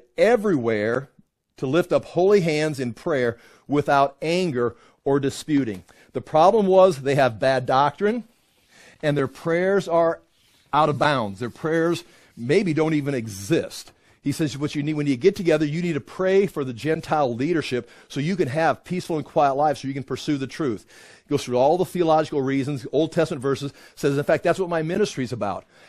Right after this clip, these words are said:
And so, verse eight, "And so, when you get together," and he says, "everywhere," you can say universally, every church, everywhere in the world, but in context of this letter,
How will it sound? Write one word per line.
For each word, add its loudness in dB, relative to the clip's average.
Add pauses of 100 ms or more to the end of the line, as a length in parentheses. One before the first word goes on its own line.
(320)
And 2
so, 0
verse -4
eight, 0
"And -6
so, 2 (120)
when -4
you -2
get -2
together," 2 (340)
and -4
he -2
says, 0 (240)
"everywhere," 0 (520)
you -4
can -2
say 0
universally, -2
every 4
church, -2
everywhere 0
in -4
the -2
world, -2 (560)
but 2
in -2
context -2
of -4
this -6
letter, 0